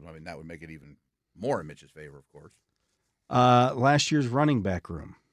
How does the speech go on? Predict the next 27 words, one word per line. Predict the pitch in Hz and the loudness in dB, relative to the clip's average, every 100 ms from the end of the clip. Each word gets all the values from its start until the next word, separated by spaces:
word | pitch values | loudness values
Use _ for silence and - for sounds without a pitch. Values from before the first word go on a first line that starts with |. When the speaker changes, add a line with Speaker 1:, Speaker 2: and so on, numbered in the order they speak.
| _ _ _ _ _ - | _ _ _ _ _ -8
Speaker 2:
was | 104 90 | -6 -2
Najee | 104 107 101 | -2 0 0
Harris, | 92 104 127 | 0 0 -2
Benny | - 101 98 | -2 -2 -2
Snell, | 87 - 87 95 - - | -2 -4 -4 -6 -10 -8
Anthony | 120 135 127 | -6 -2 -2
McFarland, | 113 101 - 87 80 98 _ _ _ _ _ | -2 -2 -6 -8 -8 -10 _ _ _ _ _
Kalen | - 185 233 196 | -2 -2 -2 -2
Ballage, | 175 123 101 117 - | 0 2 2 0 -4
and | 127 | -4
Derek | 120 117 101 | 0 -2 -2
Watt. | 127 123 78 _ _ _ _ _ _ - | -6 -6 -6 _ _ _ _ _ _ -4
This | 113 113 | -2 0
year, | 110 101 120 - _ _ _ - | 0 0 0 -4 _ _ _ -4
Najee | 104 98 92 | -2 -2 -2
Harris, | 101 117 | -2 -2
Benny | - 107 104 | -2 -2 -2
Snell, | - 95 104 | -4 -4 -4
Jaylen | 98 104 101 107 | -2 -2 0 -2
Warren, | 139 202 107 82 85 | 0 0 0 -4 -8
Derek, | 101 92 _ - - | -8 -8 _ -20 -14
Derek | 104 85 - | -10 -10 -8
Watt. | 90 90 - _ _ _ _ _ - | -6 -6 -8 _ _ _ _ _ -8
Uh, | 98 95 95 | -2 0 2
one | 123 175 | 2 2
fewer | 165 180 165 | 2 2 0
player. | - 170 175 104 107 | 0 0 2 2 0